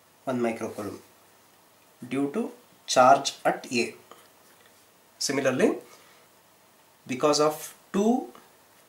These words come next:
and one, these two positive charges, there is repulsion. There is repulsion. And force on one microcoulomb is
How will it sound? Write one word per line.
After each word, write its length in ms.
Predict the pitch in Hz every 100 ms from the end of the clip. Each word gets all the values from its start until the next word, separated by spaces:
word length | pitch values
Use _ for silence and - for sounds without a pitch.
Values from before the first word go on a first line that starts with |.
| _
and 240 | 139 135 120
one, 220 | 101 98 - - - _ _ 127
these 240 | 143 151
two 120 | 175
positive 420 | 180 123 123 120
charges, 480 | 117 110 135 220 -
there 180 | 120 117
is 340 | 123 - - - -
repulsion. 500 | 120 123 117 - 95 - - - - - - - _
There 100 | 120
is 220 | 127 120
repulsion. 460 | 123 120 117 - 92 - - - - -
And 180 | 127
force 360 | - - 160 -
on 240 | 160 156
one 140 | 123 135
microcoulomb 680 | 131 120 123 - 117 113
is 260 | 156 240